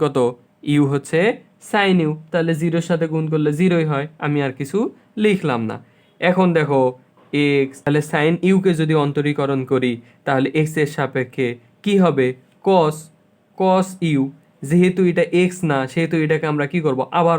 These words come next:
অন্তরীকরণ করব। তাহলে লিখব del U divided del X plus ওয়াই। এখন Sin U কে যদি করি, তাহলে কি হচ্ছে? Cos U। আর যেহেতু এটা ওয়াই না, তাহলে আমরা ইউ কে আবার করব। তাহলে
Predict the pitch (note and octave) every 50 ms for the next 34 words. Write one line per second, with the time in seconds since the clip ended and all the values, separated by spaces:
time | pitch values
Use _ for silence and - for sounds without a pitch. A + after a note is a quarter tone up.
0 | D#3 D3+ D3+ C#3+ C#3+ C#3 C#3 C3+ C3+ B2+ B2+ B2 B2 B2+ B2 A#2+ A#2 A#2+ - -
1 | _ _ _ D#3+ D#3 D#3 D#3 D#3 D#3 D3 C#3 C#3 C#3+ C#3 C3+ C3+ C#3+ C#3 C3+ C3+
2 | C3 C#3+ C#3+ C#3+ C3+ C3+ C3 A#2+ C3 B2+ B2 C3+ D3+ E3 D#3 C3 C3 B2+ B2+ C#3
3 | D#3 G3 A#3+ C4+ C#4 C4+ - _ _ _ _ - C#3 A#2+ A#2 - - - _ _
4 | _ _ _ - C3+ B2+ B2 B2 B2+ A#2+ - - _ _ _ _ - D3+ D3 D3
5 | C#3+ C#3 C3 A#2+ A#2+ - _ _ _ _ - C#3+ D3 C3+ C#3 - D#3 C#3+ D3+ D3+
6 | D3+ D3 D3 D3 D3 D3+ D3 C#3 C3+ C#3 C#3 C#3 C#3+ - D3+ C#3+ C#3 C3+ C3 C3
7 | C3+ C3+ C3+ C3 C3 C3+ D#3 D#3 D3+ C#3+ C3+ - - C3+ A#2+ A#2+ A#2 - _ _
8 | _ _ - F3 F3 F3 E3+ E3+ E3 E3+ D#3 C#3 C3 B2+ - - _ _ _ C3+
9 | C3+ B2+ B2+ D3 D3+ D3+ D3 D3+ D#3 D3+ C#3+ C#3+ C3+ C3 C3+ C#3 C#3+ C#3+ D3 D3
10 | C#3 C3+ B2+ B2 B2 - _ _ _ C#3 C3+ C3+ C3+ C3+ C3 C3 C3+ C3 - C#3+
11 | D3 C#3+ C#3 D3+ C#3 C3 B2+ C3+ C3+ C3 C3 D3 C3+ B2 B2 B2 A#2+ A#2+ A#2 C3
12 | C3+ B2+ B2 B2